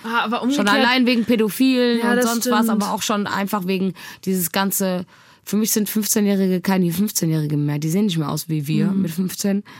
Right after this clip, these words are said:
Speaker 2: Die <laughs> sehen aus
Speaker 1: Ey,
Speaker 2: mit
Speaker 1: aber
Speaker 2: fünfundzwanzig.
Speaker 1: wenn ich überlege, ich hab mit fünfzehn auf dem Land, ich war so ein bisschen so nerdy, ich hab dann so programmiert und so und es gab keine anderen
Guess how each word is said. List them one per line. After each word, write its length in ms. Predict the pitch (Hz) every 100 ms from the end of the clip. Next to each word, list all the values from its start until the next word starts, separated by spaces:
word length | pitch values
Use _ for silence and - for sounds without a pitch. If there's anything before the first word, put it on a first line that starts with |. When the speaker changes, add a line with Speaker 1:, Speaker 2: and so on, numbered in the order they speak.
| - - -
Speaker 2:
Die 80 | 151
<laughs> 200 | 147 175
sehen 200 | 175 185
aus 220 | 170 180
Speaker 1:
Ey, 80 | 240
Speaker 2:
mit 80 | 175
Speaker 1:
aber 160 | 254 -
Speaker 2:
fünfundzwanzig. 380 | 233 - 226 269
Speaker 1:
wenn 100 | 254
ich 60 | 285 320
überlege, 160 | 294 294
ich 180 | - 294
hab 100 | 285
mit 120 | 233 -
fünfzehn 360 | 302 302 269
auf 160 | 226 240
dem 80 | 233
Land, 680 | 240 269 254 294 339 - - - - - - _
ich 180 | - -
war 160 | 247 240
so 100 | 233
ein 180 | 233
bisschen 440 | 208 247 254 - 233
so 120 | 214
nerdy, 680 | 208 208 226 233 240 226 247
ich 100 | 233
hab 100 | 233 226
dann 120 | 220
so 80 | 214
programmiert 600 | 233 208 214 220 285 254
und 80 | 220
so 160 | 220
und 100 | 214
es 80 | 208
gab 260 | 220 254 -
keine 280 | 254 214
anderen 560 | 196 220 220 214 208 202